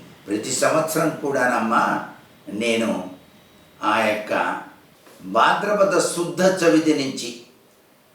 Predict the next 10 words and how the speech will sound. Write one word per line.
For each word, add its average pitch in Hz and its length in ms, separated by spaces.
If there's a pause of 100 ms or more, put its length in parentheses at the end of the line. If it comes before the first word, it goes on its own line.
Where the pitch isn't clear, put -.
(600)
అనంత 202 440
వ్రతం 190 520 (680)
జరిగే 151 440
రోజు 147 320
వరకు 135 380
కూడా 123 520 (1000)
నేను 113 340
ఉంటాను. 104 500 (560)
అనంత 226 460
వ్రతం 208 540